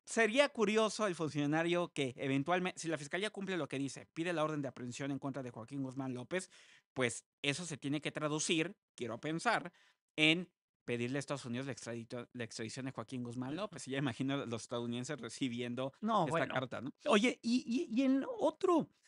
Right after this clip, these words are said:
Speaker 2: de los resultados que da el comunicado ayer de la fiscalía,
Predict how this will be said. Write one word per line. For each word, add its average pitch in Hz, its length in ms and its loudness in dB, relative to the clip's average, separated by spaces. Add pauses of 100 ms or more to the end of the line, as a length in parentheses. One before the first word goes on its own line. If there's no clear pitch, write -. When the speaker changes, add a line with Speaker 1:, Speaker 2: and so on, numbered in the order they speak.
(400)
Speaker 2:
de 180 200 4
los 185 400 2 (680)
resultados 220 720 4
que 208 140 -2
da 185 60 6
el 196 80 4
comunicado 185 540 2
ayer 165 380 2 (340)
de 160 120 2
la 160 120 4
fiscalía, 190 680 2